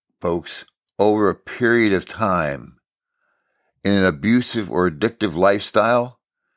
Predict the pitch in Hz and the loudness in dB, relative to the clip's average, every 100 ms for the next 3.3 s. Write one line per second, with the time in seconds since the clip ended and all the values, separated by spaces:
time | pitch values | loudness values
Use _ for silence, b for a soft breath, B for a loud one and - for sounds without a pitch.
0 | _ - - - - 131 135 131 95 87 | _ -12 -10 -8 -4 2 0 0 -6 -4
1 | 90 82 76 87 107 92 90 80 76 82 | -4 -4 -4 0 0 0 -8 -8 -8 -2
2 | 82 82 71 60 69 - - _ _ _ | 0 0 -2 -4 -6 -8 -20 _ _ _
3 | _ - 85 | _ -12 -12